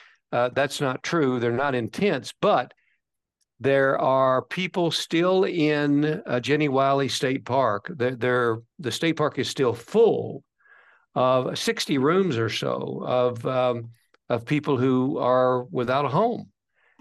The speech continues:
And in, uh, Buckhorn, they still have a few in their state park, but they have now, uh, mobile homes and motor homes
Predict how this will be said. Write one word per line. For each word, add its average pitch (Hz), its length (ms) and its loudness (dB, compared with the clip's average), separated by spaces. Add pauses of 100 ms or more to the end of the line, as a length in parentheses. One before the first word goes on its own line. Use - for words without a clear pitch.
And 135 640 0
in, 135 640 0
uh, 123 220 0
Buckhorn, 160 720 0
they 131 120 -2
still 135 260 -2
have 131 120 0
a 127 80 -4
few 147 360 2
in 131 500 0
their 175 200 -2
state 135 340 -6
park, 127 360 -2 (340)
but 135 160 -2
they 127 360 2
have 131 340 0
now, 127 480 0 (680)
uh, 123 280 0 (420)
mobile 156 480 2
homes 139 640 2
and 123 760 0
motor 151 380 4
homes 117 580 0